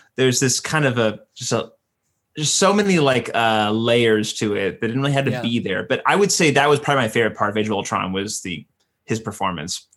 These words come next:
Speaker 1: for sure.
Speaker 2: Yeah. Yeah. So, eh, but what I'm really more curious about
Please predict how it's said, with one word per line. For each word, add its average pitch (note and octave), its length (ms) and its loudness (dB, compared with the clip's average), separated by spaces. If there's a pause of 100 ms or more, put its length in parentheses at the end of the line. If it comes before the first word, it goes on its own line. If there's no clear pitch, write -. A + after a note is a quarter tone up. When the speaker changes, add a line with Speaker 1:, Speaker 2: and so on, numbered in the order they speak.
(100)
Speaker 1:
for F2+ 120 -6
sure. D2+ 340 -8
Speaker 2:
Yeah. B2+ 200 -8 (480)
Yeah. C3+ 260 -8 (1000)
So, F3+ 720 -2 (480)
eh, F3+ 120 -6 (260)
but G3 220 4
what F#3 200 2
I'm D#4+ 220 2
really G#3 440 -4
more C#3+ 320 -2
curious A#2+ 440 -6
about A2+ 440 -6